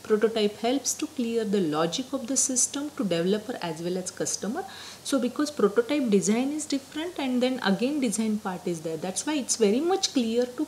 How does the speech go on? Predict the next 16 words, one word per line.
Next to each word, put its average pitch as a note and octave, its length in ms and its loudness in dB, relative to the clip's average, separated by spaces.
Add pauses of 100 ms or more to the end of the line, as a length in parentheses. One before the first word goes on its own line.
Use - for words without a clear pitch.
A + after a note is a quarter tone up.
(140)
project G#3 400 2
management G#3 640 0
team D#4+ 180 4
also A3+ 320 -4
ki A3 180 -8
what F#3+ 280 -2
exactly D#3 480 -4
customer F3+ 500 -6
wants. G3 340 -8 (520)
Prototype A3 480 0
helps - 440 -2
a D#4 40 0
lot F#3+ 440 0
in F3+ 140 -2
actual E3 420 -8
development. D#3 600 -4